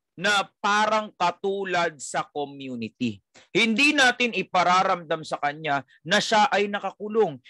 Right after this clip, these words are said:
Ipararamdam natin sa kanya na parang walang kaibahan sa society or community.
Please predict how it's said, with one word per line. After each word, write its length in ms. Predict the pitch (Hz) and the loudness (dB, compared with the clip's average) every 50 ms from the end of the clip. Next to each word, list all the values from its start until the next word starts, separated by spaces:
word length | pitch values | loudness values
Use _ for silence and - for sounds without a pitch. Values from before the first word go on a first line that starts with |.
| - _ - | -8 _ 0
Ipararamdam 960 | 240 262 - - 247 240 247 240 254 285 311 320 311 302 294 277 247 269 247 | 0 0 0 2 2 4 4 6 6 6 6 4 4 2 2 0 -2 -2 -2
natin 380 | 240 240 240 240 233 - 226 - | -2 -2 -2 -2 -2 -4 -8 -8
sa 80 | - 214 | -8 -6
kanya 480 | - 208 208 196 190 175 170 170 170 - _ _ _ _ _ _ | -6 -4 -6 -6 -2 0 0 0 0 -2 _ _ _ _ _ _
na 240 | - 175 190 208 208 | -8 0 2 2 2
parang 560 | 185 - - 208 208 208 208 214 214 208 202 | 2 2 2 2 4 4 4 2 0 0 0
walang 400 | 180 170 165 170 185 190 196 190 - | 2 2 2 2 0 -2 -2 -4 -6
kaibahan 840 | - 180 - 165 165 160 156 160 151 143 139 135 135 139 143 143 - _ _ _ _ _ _ | -8 -6 -6 -6 -6 -2 0 0 2 2 2 0 0 -2 -6 -14 -20 _ _ _ _ _ _
sa 160 | - 190 185 | -10 -8 -8
society 640 | - - 175 - - 185 151 147 151 - - 151 - | -8 -8 -8 -4 -2 0 2 2 0 -2 -6 -6 -2
or 160 | - 147 143 135 - | 0 0 0 0 -2
community. 880 | - 135 127 117 123 120 120 117 113 110 107 104 - - 113 101 - | -4 -6 -6 -6 -6 -8 -8 -6 -6 -6 -6 -8 -8 -8 -10 -10 -10